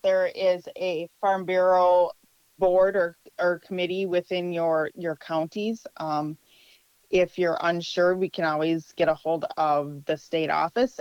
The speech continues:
and point you in the right direction to find somebody. Um, and then just start asking questions to see what's available within your county as far as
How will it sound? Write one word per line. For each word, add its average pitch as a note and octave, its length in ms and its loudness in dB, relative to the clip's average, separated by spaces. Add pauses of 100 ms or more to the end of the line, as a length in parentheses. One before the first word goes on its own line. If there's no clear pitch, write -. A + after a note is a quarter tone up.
and D#3+ 220 -2
point D#3 320 -6
you D#3 80 -6
in C#3+ 80 -4
the D3 80 -4
right D3 240 -6
direction D3+ 440 -6
to D#3 100 -4
find D3+ 280 -4
somebody. G3 440 -2 (560)
Um, F3 420 0 (100)
and F#3+ 140 2
then F#3+ 140 4
just G3+ 180 0
start G#3+ 220 2
asking A3 340 -2
questions F3+ 540 -8
to E3+ 80 -18
see F3+ 240 -8
what's F3+ 260 -2
available F#3 680 0
within F#3 340 0
your F3+ 140 -6
county G3+ 640 -2
as D#3+ 260 -6
far D3+ 240 -2
as D3+ 320 -4